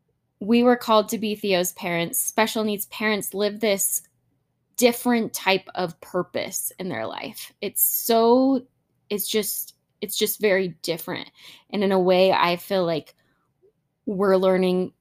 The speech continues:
a lot more about life and about, um, like, patience and gratitude and surrendering. Like, we have learned so much more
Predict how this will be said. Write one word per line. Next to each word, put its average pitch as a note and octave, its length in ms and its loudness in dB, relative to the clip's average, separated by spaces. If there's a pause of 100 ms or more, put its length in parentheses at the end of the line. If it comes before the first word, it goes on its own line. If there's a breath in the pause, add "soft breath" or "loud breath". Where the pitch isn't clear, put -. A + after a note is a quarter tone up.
(380)
a G3+ 120 0
lot F#3+ 420 4
more F#3+ 640 0 (1200)
about G3+ 360 2
life F#3 680 -2 (560)
and G#3+ 460 -4
about, G3 540 0
um, F3 420 0
like, F3 300 -8
patience G3 680 0
and E3+ 300 -4 (1080 soft breath)
gratitude G3+ 920 2
and F3 360 -4
surrendering. F#3+ 800 0
Like, F3+ 200 -4
we A#3 240 2
have B3+ 180 2
learned G#3 280 -2
so A3+ 480 0
much G#3 540 -2 (720)
more F#3+ 840 0